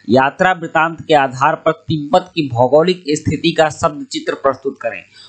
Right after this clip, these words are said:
वहाँ की स्थिति आपके राज्य या शहर से किस प्रकार भिन्न है? तो इसका उत्तर देखिए, यात्रा वृत्तांत से ज्ञात होता है कि भारत और नेपाल, तिब्बत भारत और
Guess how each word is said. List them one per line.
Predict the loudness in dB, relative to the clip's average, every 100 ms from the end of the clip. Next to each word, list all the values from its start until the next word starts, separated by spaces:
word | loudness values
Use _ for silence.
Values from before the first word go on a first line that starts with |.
| _ -2
वहाँ | 0 -2 0
की | -2
स्थिति | 0 -4 -2 -2 0
आपके | 0 0 0 2
राज्य | 2 0 -2 0
या | 2
शहर | 2 -2 -2 0 -2
से | -2 -4
किस | -2 -2 -2
प्रकार | -2 0 0 -2
भिन्न | -6 -8
है? | -8 -14 _ _ -20 -20 -20 _
तो | 0 0
इसका | 2 0
उत्तर | 2 0 0
देखिए, | -2 0 -2 -2 -10 _ _ -20 _ 0
यात्रा | 2 2 2 0 0
वृत्तांत | -2 -2 -2 -2
से | -4 -2
ज्ञात | 2 2 2 -2 -6
होता | 0 0
है | 0 -4
कि | -6 _ 0 2 0 -4 -8
भारत | -4 0 2 2 0 2 2 4 4
और | 4 4 2
नेपाल, | 2 2 2 2 2 -2 _
तिब्बत | -2 0 0 0
भारत | -2 0 2 2 -2
और | 2 4 2